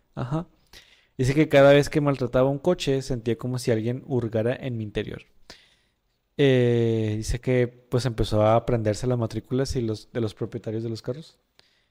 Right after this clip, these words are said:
De que, "Ah, bueno, esta matrícula es de, no sé, de Don Silverio y, y vi-,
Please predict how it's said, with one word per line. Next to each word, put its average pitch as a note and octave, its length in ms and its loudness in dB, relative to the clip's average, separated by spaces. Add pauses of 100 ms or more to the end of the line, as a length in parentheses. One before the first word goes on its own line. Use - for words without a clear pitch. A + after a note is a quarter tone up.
(160)
De - 80 -18
que, A#2+ 80 -2
"Ah, A2+ 60 2
bueno, A2 360 -4
esta C#3+ 220 -2
matrícula C3+ 500 -2
es C3 100 -4
de, B2+ 120 -4
no G#2+ 100 -10
sé, - 120 -12
de - 140 -10
Don A2+ 160 -10
Silverio F3+ 500 -8
y, A#2 360 -10
y A2+ 140 -12
vi-, A#2 220 -16